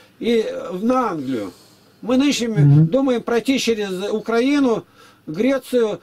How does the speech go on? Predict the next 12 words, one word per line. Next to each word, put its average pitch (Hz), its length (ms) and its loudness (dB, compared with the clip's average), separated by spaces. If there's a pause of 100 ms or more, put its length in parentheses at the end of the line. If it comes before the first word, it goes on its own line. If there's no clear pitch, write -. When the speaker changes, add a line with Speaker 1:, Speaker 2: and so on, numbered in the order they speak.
Speaker 1:
до 226 140 -2
Португалии. 190 760 -2 (500)
Пройти 247 340 0
всю - 180 2
Speaker 2:
Очень 185 120 4
Speaker 1:
Сканди-, 233 240 0
Speaker 2:
хорошо. 151 240 -2
Speaker 1:
Скандинавию, 247 720 0
всю 214 180 -2
Англию 214 480 -2
и 247 180 0
Прибалтику. 196 760 -2